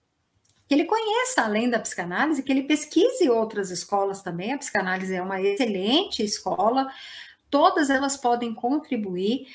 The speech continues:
mas é muito importante saber o que que faz e qual é a limitação de cada coisa, porque senão a gente mistura tudo e aí você não sabe mais se você é pastor, se você é psicólogo, se você é,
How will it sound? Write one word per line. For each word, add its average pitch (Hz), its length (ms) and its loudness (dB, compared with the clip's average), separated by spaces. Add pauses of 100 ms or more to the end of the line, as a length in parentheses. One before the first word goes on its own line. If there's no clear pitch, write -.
(180)
mas 233 220 6
é 247 120 6
muito 277 600 2
importante 247 480 -4
saber 226 300 -2
o 233 80 -2
que - 140 -14
que - 200 -8
faz 220 720 2
e 277 140 -4
qual 247 160 2
é 262 100 2
a 285 40 0
limitação 285 600 -2
de 311 100 -6
cada 262 240 -6
coisa, 170 320 -6
porque - 160 -8
senão 240 220 0
a 262 80 0
gente 254 260 -2
mistura 285 540 4
tudo 269 300 -4
e 285 100 -4
aí 254 60 -8
você 262 180 -2
não 254 140 -6
sabe 240 320 -2
mais 196 300 -2
se - 100 -6
você 202 180 -2
é 190 60 -6
pastor, 254 520 -4
se 240 140 -8
você 185 220 -6
é - 20 -18
psicólogo, 254 600 -6
se 196 120 -6
você 185 220 -6
é, 185 240 -8